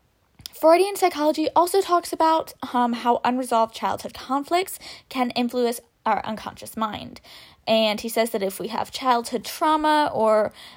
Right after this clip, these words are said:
again, that unresolved conflict, it will actually influence how we think in the present. And so, for example, if as a kid someone were to fall off a horse, they might continue to have a fear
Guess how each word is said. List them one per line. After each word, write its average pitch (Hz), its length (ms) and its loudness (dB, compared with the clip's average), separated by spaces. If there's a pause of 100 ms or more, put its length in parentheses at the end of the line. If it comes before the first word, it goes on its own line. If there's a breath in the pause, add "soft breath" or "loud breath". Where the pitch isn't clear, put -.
(100)
again, 233 240 2
that 226 200 2
unresolved 240 540 2
conflict, - 520 2
it 240 100 2
will 226 120 0
actually 226 420 0
influence 320 420 -2
how - 220 -4
we 233 200 -6 (220)
think 214 300 -4
in 202 140 -8
the 190 60 -4
present. - 680 -6 (560 loud breath)
And 233 140 2
so, 233 160 4
for 240 180 0
example, 302 480 0
if 233 280 2
as 220 200 2
a 254 40 -6
kid 381 420 0
someone 269 280 -2
were 247 180 0
to 247 220 -6
fall 226 300 0
off 220 160 -6
a 214 60 -4
horse, 302 560 -4 (340 loud breath)
they 277 140 4
might 339 180 -4
continue 381 520 -6
to 359 60 0
have 277 320 -4
a 277 80 -4
fear 302 440 -6